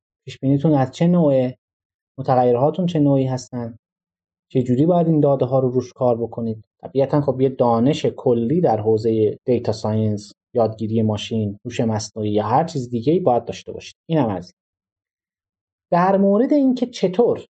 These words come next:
این قفل رو با این کلید باز کردن، در مورد اینم باید به اندازه کافی مطالعه بکنید. خب، خوندن مقالات،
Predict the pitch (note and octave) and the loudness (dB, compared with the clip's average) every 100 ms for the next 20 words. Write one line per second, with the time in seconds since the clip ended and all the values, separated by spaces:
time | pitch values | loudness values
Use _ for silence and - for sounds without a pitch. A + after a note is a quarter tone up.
0 | _ _ _ A#3 B3+ B3 E3+ - C3+ A#2 | _ _ _ 0 0 2 0 0 0 2
1 | F#2 - _ _ - D3 E3 D3 D3 C#3+ | 0 -6 _ _ 0 2 2 2 0 2
2 | D3 C#3+ C#3 C#3+ C#3+ C#3+ D3+ F#3+ A#3+ A#3 | 2 0 0 2 2 4 2 2 0 -2
3 | D3+ E3+ G#3+ A#3 A#3+ G#3+ G3+ G#3 F3+ E3+ | -2 0 2 2 4 4 2 2 2 0
4 | E3+ F3 A3 G3 F3 D3+ D#3 A2+ F#2+ F#2+ | 0 0 2 2 2 4 2 0 -4 -10
5 | F2+ F2 _ _ _ _ E3+ - F3 F3 | -16 -16 _ _ _ _ -4 -2 0 2
6 | F3+ G3+ F#3 E3 D3+ D3 C#3+ C#3+ | 4 2 2 2 2 2 0 -2